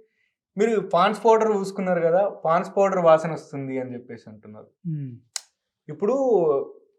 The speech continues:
Speaker 1: సమాజంలో మనము చెయ్యాలి అనుకుంటే, జనాలకు నిజాన్ని చూపెట్టాలి అనుకుంటే,
Speaker 2: మ్మ్.
Speaker 1: ఇప్పుడు మీడియా వాళ్ళంటే ఏంది సార్? ఒక్కటి మీరు చెప్పండి, మీకు
Speaker 2: ఓకే.
Speaker 1: తెలిసినంత వరకు.
Speaker 2: మీడియా వాళ్ళంటే నిజాన్ని జనాలకు తెలియజేయాలి.
Speaker 1: మ్మ్.
Speaker 2: అది.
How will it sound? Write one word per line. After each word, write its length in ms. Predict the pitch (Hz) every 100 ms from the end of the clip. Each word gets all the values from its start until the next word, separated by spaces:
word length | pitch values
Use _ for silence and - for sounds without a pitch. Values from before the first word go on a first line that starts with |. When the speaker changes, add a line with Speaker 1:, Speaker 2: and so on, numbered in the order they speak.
| _ _
Speaker 1:
సమాజంలో 720 | 175 170 254 247 196 151 175
మనము 420 | 185 180 175 175 -
చెయ్యాలి 440 | 170 190 190 185
అనుకుంటే, 540 | 170 156 143 131 147 165
జనాలకు 460 | 151 156 185 196
నిజాన్ని 400 | 170 151 190 226
చూపెట్టాలి 640 | 220 208 185 175 180 165 160
అనుకుంటే, 500 | 131 131 123 156 - 160
Speaker 2:
మ్మ్. 140 | 143
Speaker 1:
ఇప్పుడు 200 | 143 208
మీడియా 320 | 202 208 214
వాళ్ళంటే 420 | 214 208 190 185 175
ఏంది 140 | 160
సార్? 200 | - 139 - -
ఒక్కటి 380 | 135 165 160 143
మీరు 240 | 147 156
చెప్పండి, 340 | 147 143 139
మీకు 160 | 131 131
Speaker 2:
ఓకే. 100 | 147
Speaker 1:
తెలిసినంత 380 | 143 127 120 -
వరకు. 140 | 147
Speaker 2:
మీడియా 260 | 143 156 175
వాళ్ళంటే 440 | 175 170 165 214 233 _ _ _ _ _ _ -
నిజాన్ని 400 | 135 180 208 214
జనాలకు 320 | 175 175 170
తెలియజేయాలి. 420 | 151 143 135 120 107 143
Speaker 1:
మ్మ్. 260 | 135 113 123
Speaker 2:
అది. 200 | 127 120